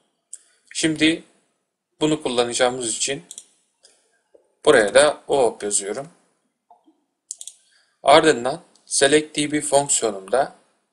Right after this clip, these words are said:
artık veri tabanı adı yerine oluşturduğumuz değişkeni çağıracağız.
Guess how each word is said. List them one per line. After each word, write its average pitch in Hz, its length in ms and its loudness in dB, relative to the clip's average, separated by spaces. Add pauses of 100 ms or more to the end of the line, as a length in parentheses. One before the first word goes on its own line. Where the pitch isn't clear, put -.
(480)
artık - 480 -2
veri 143 200 0
tabanı 117 340 2
adı 127 160 0
yerine 113 440 -4 (1160)
oluşturduğumuz 139 800 -2
değişkeni 143 560 -2 (100)
çağıracağız. 101 800 -4